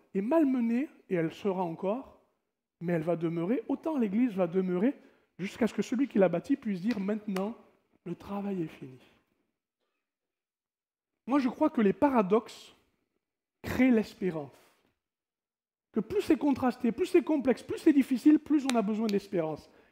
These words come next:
Eh bien, j'aimerais vous laisser cette phrase qui va s'afficher pour vous. Jésus a de l'espérance pour l'Église.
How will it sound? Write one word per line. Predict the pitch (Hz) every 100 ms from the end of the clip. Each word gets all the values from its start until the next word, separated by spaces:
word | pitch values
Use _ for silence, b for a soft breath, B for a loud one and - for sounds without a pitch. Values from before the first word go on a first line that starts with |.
| -
Eh | 170
bien, | 196
j'aimerais | 185 190 196
vous | 185
laisser | 254 -
cette | 214 190
phrase | - 226 -
qui | 175
va | 165
s'afficher | 208 - - 214
pour | - 160
vous. | 156 233 - b b b
Jésus | 143 196 220 185 208 269 - -
a | 175
de | 160
l'espérance | 175 214 - 196 165 170 185
pour | - - 151
l'Église. | 139 135 127 - _